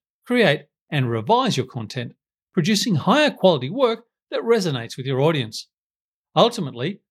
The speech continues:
a well-developed content calendar is essential to ensure that your content marketing efforts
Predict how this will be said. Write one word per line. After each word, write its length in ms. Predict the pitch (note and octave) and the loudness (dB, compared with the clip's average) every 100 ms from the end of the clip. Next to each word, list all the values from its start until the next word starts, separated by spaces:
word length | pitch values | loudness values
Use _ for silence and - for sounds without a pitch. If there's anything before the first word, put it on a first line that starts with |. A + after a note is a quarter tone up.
| _ F3+ | _ -2
a 100 | D3 | 0
well-developed 760 | D3 F3+ A3 D3+ B2+ - - | 4 2 2 -2 -2 -4 -4
content 420 | D3 A#2+ B2+ B2+ | -2 0 -2 0
calendar 400 | F#3+ B3+ D#3+ B2+ - | 0 2 0 -2 0
is 100 | F3+ | 0
essential 640 | G3+ - G3 D3 A2 - _ - | 0 4 4 4 -4 -8 _ -4
to 100 | A#3 | 0
ensure 500 | G#3+ - F#3 F3 G3 | 2 4 4 4 2
that 60 | |
your 140 | A#3 G#3+ | -2 -12
content 500 | - C#3+ C#3+ C#3+ D3+ | -6 -4 0 -2 0
marketing 500 | F#3+ A#3 G3+ C3 A2+ | 0 0 -2 -2 -2
efforts 340 | B2+ E3+ | -2 -4